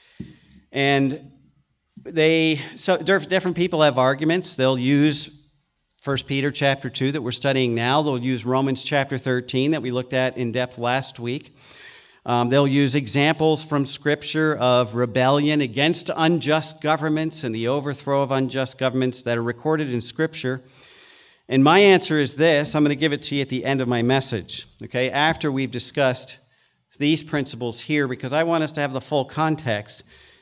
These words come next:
and then we'll apply it. So it's these principles in sixteen and seventeen that we're gonna focus on rather than trying to answer specific questions about whether other people applied it correctly or not.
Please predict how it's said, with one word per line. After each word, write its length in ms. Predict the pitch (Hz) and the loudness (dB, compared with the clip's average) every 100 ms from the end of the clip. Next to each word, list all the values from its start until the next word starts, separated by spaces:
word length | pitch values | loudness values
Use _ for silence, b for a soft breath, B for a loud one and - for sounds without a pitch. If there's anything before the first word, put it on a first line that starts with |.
| - | -2
and 120 | 151 | 4
then 120 | 156 | 4
we'll 100 | 147 | 4
apply 400 | 131 - 160 156 | 2 0 2 2
it. 180 | 139 95 - - _ _ B B B - | 2 -2 -8 -20 _ _ B B B -10
So 300 | - 160 147 | 4 6 6
it's 160 | 139 | 2
these 160 | - 151 | -2 -2
principles 560 | 151 208 202 180 175 139 | 2 2 2 2 2 2
in 80 | |
sixteen 460 | 131 - 165 - 160 | -2 -4 -6 -2 0
and 120 | 143 | 0
seventeen 500 | - 170 160 151 139 | 0 0 0 -2 -2
that 120 | 135 | -2
we're 80 | 123 | -2
gonna 160 | 131 135 | -4 -4
focus 460 | - 165 160 143 | 0 -2 -2 -4
on 200 | 131 131 | -2 0
rather 300 | 135 139 143 | 0 0 0
than 160 | 139 131 | -2 -4
trying 400 | 120 139 143 139 | -4 -2 0 -2
to 140 | 147 | -4
answer 420 | 127 139 135 139 127 | -2 -2 -2 -4 -6
specific 560 | - 127 - 147 127 | -6 -10 -6 -6 -6
questions 560 | - 139 131 - 127 117 | -2 -2 -2 -4 -6 -4
about 400 | 117 120 - - | -4 -2 -4 -4
whether 340 | 139 131 131 | -2 -2 -2
other 220 | 123 139 143 | -2 -2 -4
people 360 | 127 120 117 | -6 -6 -6
applied 400 | 113 - 120 117 | -8 -4 -2 -2
it 80 | 107 | -4
correctly 480 | - 123 123 - 104 | -4 -4 -4 -6 -6
or 60 | |
not. 280 | 98 90 78 | -6 -10 -14